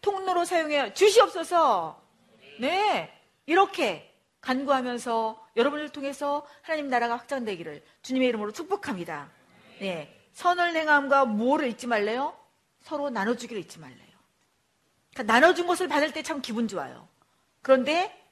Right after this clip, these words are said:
이것은 나눠줌을 받았으면 나를 통해서 어떻게 하라는 거예요? 흘러가라는 거예요. 이렇게, 이런 제사를 원하십니다.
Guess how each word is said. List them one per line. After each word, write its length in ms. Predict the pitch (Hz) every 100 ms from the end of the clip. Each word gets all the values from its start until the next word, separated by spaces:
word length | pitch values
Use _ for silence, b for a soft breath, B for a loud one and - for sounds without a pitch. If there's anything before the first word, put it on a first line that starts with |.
| _ _ _
이것은 420 | 240 240 240 330 403 - _ _ _ _ _ _ _ _ _
나눠줌을 380 | 226 247 254 240
받았으면 580 | 226 214 - 220 311 403 - _ _ _ _ _ _
나를 220 | 220 226
통해서 500 | 233 202 196 269 311 -
어떻게 280 | 196 226 214
하라는 280 | 185 165
거예요? 320 | 160 160 220 277 _ _ _ _ -
흘러가라는 720 | 392 415 440 359 233 254 233
거예요. 320 | 135 135 - _ _ _ _ _ _
이렇게, 460 | 370 403 403 190 147 _ _ _ b b b _
이런 240 | 294 330
제사를 320 | 208 - 156 - _ _ _
원하십니다. 720 | 311 226 214 226 165 151 139